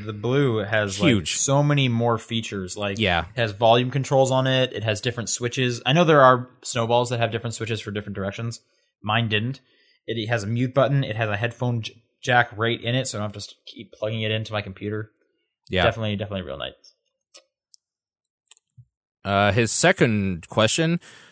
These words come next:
Speaker 2: what's the strangest retro license game you've ever seen or played? For me, no matter how many other b-,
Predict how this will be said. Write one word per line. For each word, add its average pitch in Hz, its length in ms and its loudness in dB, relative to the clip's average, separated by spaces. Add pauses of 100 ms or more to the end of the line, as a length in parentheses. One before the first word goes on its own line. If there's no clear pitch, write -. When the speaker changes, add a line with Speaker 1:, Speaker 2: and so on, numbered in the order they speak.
(160)
Speaker 2:
what's 170 160 4
the - 80 6
strangest 160 640 4
retro 123 400 6
license 113 420 4
game 117 240 4
you've 110 280 2
ever 107 260 4
seen 107 240 0
or 98 100 2
played? 85 440 0
For 107 120 0
me, 120 200 2
no 117 100 4
matter 110 260 4
how 107 140 4
many 107 220 2
other 101 180 4
b-, 92 180 -10